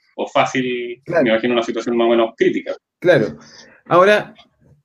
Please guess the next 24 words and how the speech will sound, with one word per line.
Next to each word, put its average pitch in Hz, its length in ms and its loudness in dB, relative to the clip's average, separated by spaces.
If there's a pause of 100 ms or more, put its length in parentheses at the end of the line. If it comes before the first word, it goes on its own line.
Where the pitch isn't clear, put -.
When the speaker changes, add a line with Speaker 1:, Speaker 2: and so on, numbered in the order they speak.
(440)
Speaker 2:
en, 175 340 -8
en 180 200 -8
todo 240 680 2
el 175 200 -2
país, 147 460 0
incluyendo, 147 800 0
me 143 140 2
imagino 143 400 -2
yo 151 180 0
que 147 120 -6
en 143 100 2
la 131 160 2
comuna 135 360 -2
de 135 120 0
Ñuñoa, 135 580 -2
lo 131 140 -2
mismo 135 280 -2
que 143 80 -4
en 135 80 -4
las 123 120 -8
comunas 131 420 -6
de 123 100 -6
acá, 143 460 -4 (160)
eh, 117 760 -2